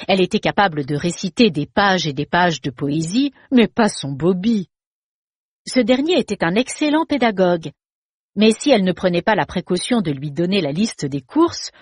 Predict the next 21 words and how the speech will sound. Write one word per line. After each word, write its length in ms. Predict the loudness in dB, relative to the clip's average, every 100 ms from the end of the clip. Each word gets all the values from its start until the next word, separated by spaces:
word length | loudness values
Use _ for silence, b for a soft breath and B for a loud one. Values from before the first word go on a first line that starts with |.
| b b -4
Bobby 600 | 4 4 4 0 2 2
oubliait 420 | 2 0 0 0
toujours 400 | -2 -2 0 0
l'essentiel. 840 | -2 -2 -6 -6 -4 -4 -2 -4 -6 _ _ _ _ _ _ _ _ _
Il 140 | 0 0
était 200 | 2 0
d'autant 280 | 0 -2 -6
plus 200 | -4 -4
curieux 380 | -2 -2 0 -2
qu'il 200 | -2 -2
ait 60 | -2
retenu 340 | -2 -4 -2
la 140 | -2
liste 380 | -2 -4 -6 -10
des 220 | -6 -4
lieux 380 | -4 -2 0 2
et 100 | 0
des 140 | -2 -4
gens 220 | -2 -2
à 100 | -2
visiter. 640 | -6 -12 -12 -6 -6 -6